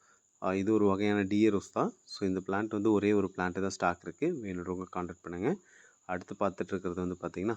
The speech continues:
ஐஸ் லவ். இது, இதுவும் ஒரு வகையான கொடி ரோஸ் தான். இது வந்து பார்த்தீங்கன்னா, சில்வர் லைன் மாதிரி இருக்கும். நிறைய பூக்கள் பூத்துட்டே இருக்கும்.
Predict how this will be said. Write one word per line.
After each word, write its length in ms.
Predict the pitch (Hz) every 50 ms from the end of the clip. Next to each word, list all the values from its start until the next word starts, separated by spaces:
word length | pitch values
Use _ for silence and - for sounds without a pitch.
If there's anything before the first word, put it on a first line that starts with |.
| 95 90
ஐஸ் 260 | 85 90 92 90 - -
லவ். 200 | 95 101 139 180 208 - _ _ _ _ _ _ _ _ -
இது, 120 | 101 110 101 -
இதுவும் 300 | 113 113 120 123 120 117
ஒரு 140 | 107 104 98
வகையான 440 | 95 92 92 92 92 92 98 123 139 135
கொடி 260 | _ 110 101 101 101
ரோஸ் 240 | 98 98 90 90 -
தான். 180 | - 135 190 233 _ _ _ _ _ _ _ _ _ -
இது 180 | 117 113 107 120
வந்து 160 | 120 123 117
பார்த்தீங்கன்னா, 400 | 113 107 92 110 107 113 123 120
சில்வர் 380 | 120 - 120 117 113 117 113
லைன் 180 | 110 110 104 104
மாதிரி 300 | 98 98 98 95 98 98
இருக்கும். 320 | 95 90 90 - 143 156
நிறைய 340 | 135 110 101 104 113 127 135 131
பூக்கள் 360 | 131 - 104 101 - 117 113
பூத்துட்டே 400 | - _ 104 98 104 - - 98
இருக்கும். 360 | 95 92 95 - 107 135 196